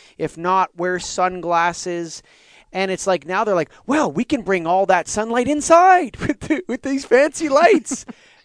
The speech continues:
And, and, you know, and it's gonna be the same as the sun. And I'm thinking, like, "What, what, are we gonna have to wear sunglasses inside now?" So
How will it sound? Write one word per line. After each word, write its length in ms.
And, 200
and, 240
you 120
know, 240
and 300
it's 220
gonna 200
be 280
the 160
same 400
as 140
the 100
sun. 260
And 100
I'm 100
thinking, 220
like, 200
"What, 180
what, 140
are 120
we 100
gonna 180
have 120
to 60
wear 100
sunglasses 580
inside 380
now?" 200
So 340